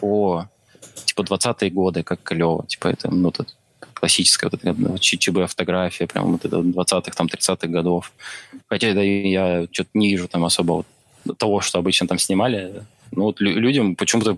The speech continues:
много видят это, которые м-, менее к фотографии относятся именно как вот зрители обычные, там, больше потребители фотографии, а не фотографы. Вот и вот на таком уровне, то есть я... Вот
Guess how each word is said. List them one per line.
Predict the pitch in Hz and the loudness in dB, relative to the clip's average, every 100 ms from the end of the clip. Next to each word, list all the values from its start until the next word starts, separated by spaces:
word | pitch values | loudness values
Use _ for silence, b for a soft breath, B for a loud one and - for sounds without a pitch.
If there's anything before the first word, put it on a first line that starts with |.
| 98 - | -2 0
много | 104 104 90 | 2 2 2
видят | 85 80 80 | 2 0 -2
это, | - - - - B B B B _ | -8 -12 -20 -20 B B B B _
которые | - 90 85 - | -4 -2 0 0
м-, | 95 92 | 2 2
менее | 107 95 85 | 2 2 0
к | - | -2
фотографии | - - 85 - | -2 0 -2 -2
относятся | 95 92 - | 0 2 2
именно | 82 | 0
как | - - | -2 -2
вот | 85 | 0
зрители | 101 92 - 82 | 2 2 0 0
обычные, | 80 - - 90 | 0 0 0 -2
там, | - - - _ B B B B - | -4 -10 -14 _ B B B B -8
больше | - - | -4 -2
потребители | - 95 90 90 - | -2 0 0 0 -2
фотографии, | - 92 85 82 85 | -2 0 0 0 0
а | |
не | 82 80 | 0 0
фотографы. | - 87 85 - 262 - - - _ _ _ _ - | 0 0 0 -2 -6 -8 -16 -20 _ _ _ _ -6
Вот | 104 107 | -2 0
и | |
вот | 104 117 107 | 2 0 2
на | 120 127 | 0 0
таком | 147 127 104 | 0 0 2
уровне, | 90 85 | 2 0
то | 87 | -2
есть | 85 95 | -2 0
я... | 95 87 87 92 - - - - - - - - | 2 2 0 -2 -4 -6 -6 -8 -14 -18 -16 -8
Вот | - | -8